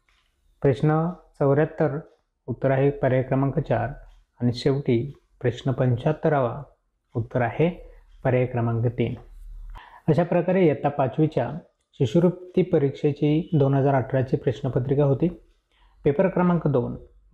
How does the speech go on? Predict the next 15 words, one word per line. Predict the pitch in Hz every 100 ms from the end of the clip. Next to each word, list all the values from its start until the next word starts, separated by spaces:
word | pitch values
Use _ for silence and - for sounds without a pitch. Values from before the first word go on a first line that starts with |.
| 135 160
गणित, | 139 147 165 - - 170
अ, | 139 139
इंग्रजी | 147 143 156 165
व | 170
बुद्धिमत्ता | 156 127 135 131 - - - - - - - - -
या | 139 143
पेपरमधील | 139 - 135 135 127 147 151
प्रश्नांच्या | 160 147 131 - 143 156 170
उत्तरांची | 151 - 131 131 127 147
माहिती | 131 143 143 127
आपण | 170 127 139
ह्या | 131 123 123
ठिकाणी | - 123 127
अभ्यासलेली | 120 120 - 123 120
आहे. | -